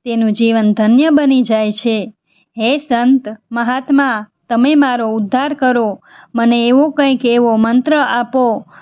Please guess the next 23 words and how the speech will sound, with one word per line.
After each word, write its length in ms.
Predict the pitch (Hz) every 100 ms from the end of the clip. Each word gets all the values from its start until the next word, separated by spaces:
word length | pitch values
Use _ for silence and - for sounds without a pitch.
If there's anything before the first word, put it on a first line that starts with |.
| - -
કે 120 | 220
જેનાથી 600 | 233 240 277 294 285 269
હું 240 | 247 226
ધન્ય 400 | 214 226 240 311
બની 340 | 294 285 269 254
જાઉં, 540 | 254 240 220 208 208
મારું 360 | 226 226 240 311
જીવન 440 | 247 254 233 220
ધનવાન 480 | 220 220 233 285 320
થઈ 260 | 285 269 262
જાય, 420 | 226 247 220 - _ _ _ _ -
મારી 300 | 226 226 214
દરેક 400 | 233 254 330 - 262
તકલીફ 420 | 254 262 233 226
દૂર 280 | 220 262 285
થઈ 300 | 269 269 254
જાય." 400 | 254 247 214 202 _ - _
ત્યારે 300 | 240 226 220
સંતના 580 | 214 240 240 285 311 294
રૂપમાં 460 | 254 247 233 226 220
આવેલા 380 | 220 233 220 208
શિવજીએ 760 | - 247 302 262 277 240 214
પોતાની 640 | 202 226 226 214 214 208